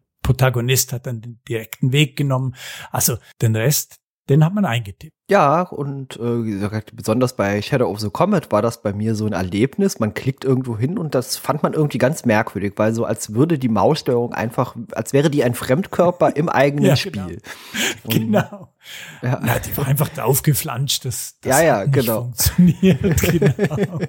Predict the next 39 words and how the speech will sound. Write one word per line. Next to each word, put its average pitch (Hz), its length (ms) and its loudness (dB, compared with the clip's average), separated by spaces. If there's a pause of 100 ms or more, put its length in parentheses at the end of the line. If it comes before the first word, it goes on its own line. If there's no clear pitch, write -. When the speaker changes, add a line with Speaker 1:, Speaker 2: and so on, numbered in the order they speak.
(1040)
Speaker 1:
Das 123 140 -4
Speaker 2:
Und 120 220 -6
aber 131 360 4 (120)
Speaker 1:
macht 113 140 -16
keinen 117 180 -20
Spaß. 107 500 -20 (200)
Speaker 2:
aber 156 160 4
diese 139 200 2
Fallhöhe, 170 600 2
die 170 140 0
war 143 220 2
erstmal 147 320 -2
interessant 131 680 -2
herauszufinden, 165 1300 0
Speaker 1:
Mhm. - 60 -14
Speaker 2:
also 117 280 0
einfach 107 340 -2
nur 117 140 0
an 110 80 0
diesem 107 200 -2
besonderen 110 440 0
Beispiel 107 460 0
jetzt, 113 300 0
dass, 120 180 2 (420)
äh, 117 120 0
so 113 160 2
ein 110 100 -2
Spiel 113 460 0
auch - 280 2
mit 143 120 -6
Tastatur 143 480 0
hervorragend 160 560 0
zu 160 100 -12
steuern 107 460 -4
ist. - 420 -20
Speaker 1:
Ja, 127 520 2 (340)
und 147 60 2
ich - 60 0
glaube, 165 280 -2